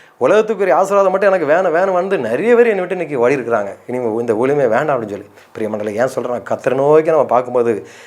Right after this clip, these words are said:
அவர் நம்மளை நிச்சயமா ஆசீர்வதிப்பார். இந்த உலகம் நமக்கு நிரந்தரமானது கிடையாது. எந்த நேரத்துல, எந்த நிமிஷத்தாலும் நம்முடைய மரணம் வரலாம், எல்லாம் ஆண்டுடைய வருகை வரலாம். ஆனா, நித்திய நித்தியமாய் நாம் வாசம் பண்ணக்கூடிய பரலோக ராஜ்யம் அங்க இருக்கிறது. அதற்காக தான் நம்மளை இந்த உலகத்தில் அவர் தயார்படுத்தி கொண்டிருக்கிறார். எனவே,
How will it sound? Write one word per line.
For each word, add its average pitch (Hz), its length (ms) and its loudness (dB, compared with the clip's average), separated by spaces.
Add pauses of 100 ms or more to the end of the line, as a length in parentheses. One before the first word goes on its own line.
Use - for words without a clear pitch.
(160)
அவர் 110 240 0
நம்மளை 104 220 -2
நிச்சயமா 127 360 -2
ஆசீர்வதிப்பார். 117 320 0
இந்த 110 140 2
உலகம் 147 400 0
நமக்கு 135 80 -8
நிரந்தரமானது 151 500 2
கிடையாது. 135 480 0 (460)
எந்த 170 380 0
நேரத்துல, 175 360 0
எந்த 160 220 0
நிமிஷத்தாலும் 180 320 -4
நம்முடைய 180 380 -2
மரணம் 135 300 0
வரலாம், 131 300 2 (200)
எல்லாம் 143 220 -4
ஆண்டுடைய 160 280 2
வருகை 151 260 4
வரலாம். 139 360 0 (440)
ஆனா, 110 140 -6
நித்திய 117 360 -6
நித்தியமாய் 143 580 0
நாம் 143 140 -2
வாசம் 123 320 0
பண்ணக்கூடிய 117 440 2 (340)
பரலோக 127 460 2
ராஜ்யம் 110 340 0
அங்க 117 140 -2
இருக்கிறது. 113 320 -2
அதற்காக 151 400 2
தான் 170 220 2
நம்மளை 147 160 0
இந்த 123 120 0
உலகத்தில் 135 320 2
அவர் 113 160 2
தயார்படுத்தி 135 480 0
கொண்டிருக்கிறார். 113 520 0
எனவே, 127 420 2